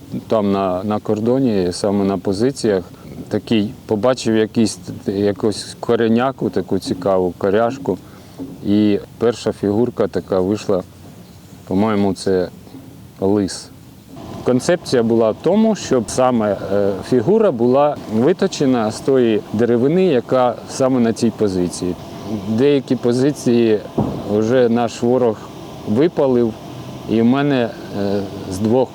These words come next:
позицій, уже не існуючих, е, залишились фігурки, витисані саме на ні-, на них, і вони мені найцінніші,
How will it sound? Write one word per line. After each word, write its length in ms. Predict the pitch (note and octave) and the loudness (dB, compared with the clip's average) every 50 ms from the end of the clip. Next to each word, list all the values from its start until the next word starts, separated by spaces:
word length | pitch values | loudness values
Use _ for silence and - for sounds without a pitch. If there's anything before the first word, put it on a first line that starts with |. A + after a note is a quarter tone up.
| - - | -6 -2
позицій, 720 | - A#2 G#2 G#2+ B2+ D3+ E3 - - - C#3 B2 A#2 G#2+ G#2+ - - - - - - - - - - - F#2+ - - G2+ | -2 -2 0 2 0 0 0 -2 -2 0 2 2 2 0 -2 -8 -14 -16 -16 -16 -16 -16 -16 -8 -6 -6 -6 -4 -2 -2
уже 260 | A#2 A2 G#2+ A#2+ B2+ | 0 2 2 2 4
не 160 | A#2 A#2 A#2 | 4 4 4
існуючих, 760 | A2+ G#2+ G#2 - - C#3 D3+ D#3 D3 C3+ - - A#2+ A2+ G2 - - - - | 2 0 0 -2 0 0 2 2 0 0 0 0 0 0 0 -4 -10 -8 -6
е, 20 | A2+ A2 G#2 G#2 F#2+ F#2+ A#2 - - - F2+ | -4 -4 -4 -4 -6 -8 -12 -14 -12 -8 -2
залишились 760 | G2 A2 A#2+ A#2+ C3+ C#3 - - B2+ A#2 A2+ A2+ G#2+ - - - - - | 0 2 2 2 2 0 0 0 0 2 2 0 -2 -4 -10 -12 -2 0
фігурки, 720 | B2 A#2 - C3+ C#3 D3 D3 D3 - C3+ A#2+ A#2+ A#2 G#2 - - | 0 2 4 2 2 2 0 0 0 2 2 4 4 2 2 2
витисані 720 | B2 C3 C3 A#2 A#2+ A#2 - - A#2 A2 G#2 G#2 A2 G#2 E2+ - - G2+ | 2 2 2 0 -2 -4 -2 0 0 2 4 2 2 0 0 -6 -10 -10
саме 380 | F#2+ - - A#2 G#2+ G2+ G#2 G#2+ | -8 -2 0 0 2 2 2 2
на 140 | G#2 G#2 G#2+ | 2 2 2
ні-, 260 | A2+ C3 D#3+ F3 E3+ C3 | 2 4 2 2 2 2
на 160 | A#2+ A#2 A2+ | 2 2 4
них, 220 | A2+ B2+ D#3+ F3 D#3+ - | 4 2 2 0 -2 -2
і 80 | - G#2 | 0 2
вони 380 | A2+ A#2+ B2 C3 D3 D3+ D3 C#3+ | 2 4 4 4 4 4 2 2
мені 420 | A#2+ A2+ A#2+ A#2+ C3 C3 B2+ B2 - - | 4 4 4 4 4 4 2 0 0 0
найцінніші, 840 | - G#2+ B2 B2+ A#2+ - - C#3+ C#3+ C#3+ B2+ A2+ A2 F#2+ - - A2 | 0 2 2 2 0 0 0 2 2 4 4 2 2 0 -2 -4 -4